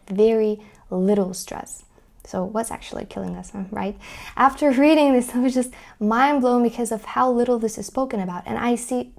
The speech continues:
two important things here that we really need to address. One is that we need to understand how stress works and how it's actually benefiting us. And two is the effect of a positive mindset, which goes beyond this particular topic. So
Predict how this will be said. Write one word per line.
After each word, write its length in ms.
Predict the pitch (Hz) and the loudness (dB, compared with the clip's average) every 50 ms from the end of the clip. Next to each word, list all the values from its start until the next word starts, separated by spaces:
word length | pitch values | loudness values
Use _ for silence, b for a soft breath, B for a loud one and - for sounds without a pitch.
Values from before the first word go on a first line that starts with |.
| - - | -18 -10
two 400 | - - 269 285 302 294 294 - | -6 -2 0 0 0 -2 -4 -4
important 560 | 247 226 214 208 - 240 214 214 202 202 202 | -4 -4 -4 -4 -4 -4 -2 -2 -2 -2 -2
things 260 | 233 233 240 233 - | 0 0 0 0 0
here 200 | 202 196 190 190 | -2 -2 -2 -2
that 180 | 185 180 - - | -4 -6 -6 -6
we 120 | 202 196 | -6 -6
really 340 | 196 190 196 233 254 247 247 | -4 -2 0 2 2 4 4
need 180 | 233 220 208 - | 2 2 0 -2
to 100 | - 190 | -6 -8
address. 460 | 185 185 220 226 - - - - - - | -8 -4 -4 -4 -4 -4 -8 -16 -8 -2
One 180 | 220 247 277 | 0 2 4
is 80 | 302 294 | 4 6
that 160 | 294 277 254 | 6 4 6
we 80 | 254 247 | 4 4
need 160 | 247 247 240 | 4 4 2
to 80 | 240 233 | 0 -2
understand 560 | 220 214 214 202 202 202 - 214 208 208 202 | -2 -2 -2 -2 -4 -4 -4 -2 -2 -2 -4
how 280 | - - - 214 220 220 | -4 -4 -2 -2 -2 -2
stress 420 | 214 - - - 196 202 - - | -4 -6 -8 -6 -8 -8 -8 -8
works 320 | 196 180 180 180 - - - | -8 -8 -8 -8 -10 -14 -10
and 160 | - 208 196 | -8 -8 -8
how 240 | - - 202 202 196 | -6 -2 -2 -2 -2
it's 140 | 190 196 - | -2 -4 -8
actually 400 | 196 196 - - - - 190 180 | -10 -10 -12 -12 -12 -8 -8 -6
benefiting 720 | 170 170 - 190 196 240 262 247 254 - 180 175 170 170 | -8 -6 -6 -4 -2 -2 -2 -4 -6 -8 -8 -6 -6 -8
us. 320 | 170 170 170 - - - - B B B B B B B B B | -8 -8 -10 -10 -12 -14 -16 B B B B B B B B B
And 180 | 208 202 208 | 0 0 0
two 200 | 202 262 277 285 | 0 0 0 2
is 180 | 294 294 277 233 | 2 2 2 2
the 180 | 233 247 - 226 | 0 -2 -2 -4
effect 540 | 214 - - - 240 226 214 - - - - - | -6 -6 -2 0 0 0 0 -2 -6 -10 -8 -6
of 260 | 196 196 190 202 - | -4 -4 -6 -4 -4
a 100 | 214 208 | -4 -4
positive 800 | 202 208 - - - - 254 254 254 240 233 240 240 226 214 - - - 220 | -4 -6 -12 -16 -8 -4 -2 -2 0 0 0 0 0 -2 -4 -6 -10 -8 -6
mindset, 840 | 214 220 233 254 277 311 320 311 - - - - - - - 240 - | -4 -2 -2 -2 -2 -2 -4 -6 -8 -10 -10 -10 -12 -12 -10 -6 -4
which 180 | 214 202 202 | -4 -4 -4
goes 260 | - - 208 208 202 196 | -4 -2 -2 -2 -2 -2
beyond 600 | 202 - 208 208 208 220 226 226 220 214 196 180 | -2 0 0 2 2 2 0 0 0 0 -2 -2
this 140 | 180 170 - | -4 -6 -8
particular 540 | - 190 180 - - - - 180 180 180 175 | -10 -12 -12 -12 -14 -12 -8 -6 -6 -6 -8
topic. 520 | 175 - 180 175 175 - - - - - - _ _ - _ _ _ _ _ B B B B B B B | -8 -8 -8 -8 -8 -10 -14 -18 -20 -20 -20 _ _ -20 _ _ _ _ _ B B B B B B B
So 260 | B - 254 226 - | B 2 2 2 2